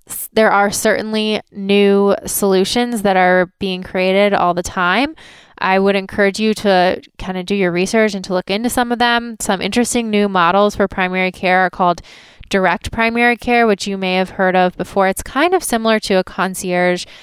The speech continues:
medical practice, but it's in a much more affordable price range. Um, the idea is that it's just a membership-based model, but the physician has a lot fewer patients. They can spend a lot more time with their patients and do a lot more,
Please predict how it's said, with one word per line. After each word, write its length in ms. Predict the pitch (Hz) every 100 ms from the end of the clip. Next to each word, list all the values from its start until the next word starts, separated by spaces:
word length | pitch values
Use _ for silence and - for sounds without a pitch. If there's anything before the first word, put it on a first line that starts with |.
| - -
medical 280 | 208 208 214
practice, 420 | 196 185 247 220
but 140 | 208
it's 160 | 196 -
in 80 | 190
a 40 |
much 400 | 185 180 185 -
more 340 | 190 180 180 -
affordable 540 | - - 185 180 185
price 380 | - - - 185
range. 480 | 214 240 277 302 - - - - -
Um, 640 | - 196 190 180 180 185 - _ -
the 180 | 208 -
idea 320 | 190 185 185
is 100 | 190
that 140 | 185
it's 160 | 185 -
just 180 | 190 -
a 60 |
membership-based 840 | 190 180 170 180 190 - 185 180 202
model, 360 | 175 165 208
but 200 | 220 196
the 80 | -
physician 460 | 180 185 175 - 175
has 440 | 180 170 170 170
a 80 | -
lot 300 | 180 170 165
fewer 220 | - 190
patients. 500 | 185 185 185 202 196
They 100 | -
can 160 | 180 190
spend 240 | - 180
a 40 | 185
lot 160 | 180 -
more 140 | -
time 260 | - 240 254
with 100 | 254
their 140 | 247
patients 500 | 240 240 - 233 220
and 140 | 196
do 80 | 185
a 40 | 175
lot 300 | 170 170 180
more, 380 | 180 185 180